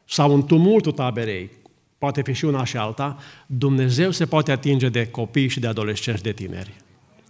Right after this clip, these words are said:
Al doilea exemplu, <clears throat> în urmă cu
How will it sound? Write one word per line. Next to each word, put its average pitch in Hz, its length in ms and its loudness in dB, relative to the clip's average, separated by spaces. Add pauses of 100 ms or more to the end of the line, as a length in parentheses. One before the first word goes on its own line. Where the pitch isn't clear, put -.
(920)
Al 127 120 -2
doilea 160 280 6
exemplu, 151 680 2 (420)
<clears throat> - 600 -20
în 135 120 0
urmă 175 240 4
cu 143 400 -4